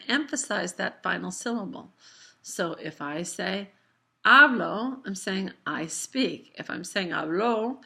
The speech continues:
él habló, I'm saying he speak, he spoke. So be sure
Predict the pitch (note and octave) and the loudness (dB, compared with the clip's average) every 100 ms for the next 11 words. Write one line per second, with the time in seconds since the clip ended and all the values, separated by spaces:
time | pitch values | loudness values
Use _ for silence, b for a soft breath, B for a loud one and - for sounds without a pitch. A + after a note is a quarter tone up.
0 | B B B _ - - G3+ G3+ - - | B B B _ -20 0 4 4 0 -4
1 | D#3 G#3 A#3 A#3+ B3+ - G3 - G#3 F#3 | 0 0 2 0 -2 -6 -8 -6 -6 -8
2 | - - G#3+ G3+ - - E3+ - - - | -10 -8 -8 -6 -8 -6 -8 -8 -12 -12
3 | F#3 A3 - - G3+ - - - B B | -6 -4 -4 -4 -6 -6 -10 -16 B B
4 | B - - - G3+ - - C#4 A3 F#3 | B -18 -14 -8 -6 -4 -4 -2 -2 0
5 | F#3 | -2